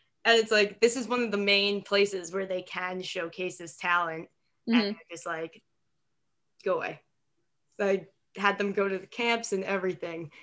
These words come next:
Speaker 1: It was crazy. But back to you. <laughs> I always go off on these crazy tangents. What was it like, you know, growing up playing baseball? I mean,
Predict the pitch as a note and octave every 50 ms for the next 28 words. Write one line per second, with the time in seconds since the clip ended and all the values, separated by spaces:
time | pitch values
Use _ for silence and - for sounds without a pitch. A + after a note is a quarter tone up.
0 | - _ - G3 G3 - - - B3+ A3 G3 F#3 E3+ D#3 E3 C3+ C#3+ D3 - _
1 | - - - _ _ A3 G#3+ G#3 - A3 C4 - - - A#3+ G#3 G3 A3+ A#3+ G#3
2 | F#3+ F#3 G#3+ A#3+ A#3+ - - _ _ C#4 D#4 G#4 G4+ C#4+ F4 G#4+ A#4+ - A#4+ G#4+
3 | G#4 - G4+ G4+ - - - - G#4+ - D#5 - - D#4+ - - B3 C4 C4 C4
4 | C#4 D4 C#4+ C#4+ D#4 C#4 A3+ G#3 G#3+ A3+ A3+ A3 G#3 G3 G3+ G3+ - - - G#3+
5 | G3 G3 G3 F#3 G3+ G3 - G3+ F3+ F3+ F3 E3+ F3+ F3 F#3 F#3 - - _ _
6 | - - - - - A3+ C4+ F#4 G#4 F#4 F4+ D4+ C4 B3+ A#3+ A3+ A3 - - -
7 | G#3+ A#3 A3 G#3 G3+ G3 G3+ G3+ - _ _ _ - A3+ A3 A3+ A3 G#3+ G#3 G#3
8 | G#3 - - - G#3+ G3+ G3+ G3+ F#3+ G3 G3 G3+ G3 - - F#3+ F3+ F3 F3+ F#3
9 | F#3 F#3+ F#3+ F#3+ F#3 F#3 F#3 F#3+ F#3+